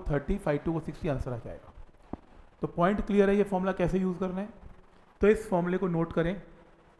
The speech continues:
बहुत important result आने वाला है। अगर ये wire infinite लंबी होती, infinite, तो अगर ये wire infinite लंबी होती तो ये फ़ाइव वन और फ़ाइव टू दोनों angle क्या लेने पड़ते हैं, नाइंटी। इलेक्ट्रोस्टैट्स में भी किया था,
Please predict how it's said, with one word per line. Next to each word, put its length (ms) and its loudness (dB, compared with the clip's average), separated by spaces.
बहुत 400 4
important 440 2
result 260 4
आने 160 2
वाला 220 0
है। 80 -6
अगर 300 6
ये 140 6
wire 500 4
infinite 640 2
लंबी 260 2
होती, 340 0
infinite, 640 -2
तो 60 4
अगर 180 6
ये 120 6
wire 260 6
infinite 600 2
लंबी 200 2
होती 300 2
तो 120 4
ये 180 4
फ़ाइव 260 4
वन 140 2
और 180 0
फ़ाइव 260 2
टू 220 -2
दोनों 240 0
angle 260 -2
क्या 180 2
लेने 200 2
पड़ते 240 -2
हैं, 80 0
नाइंटी। 320 0
इलेक्ट्रोस्टैट्स 1300 -6
में 80 -2
भी 60 -2
किया 220 2
था, 160 2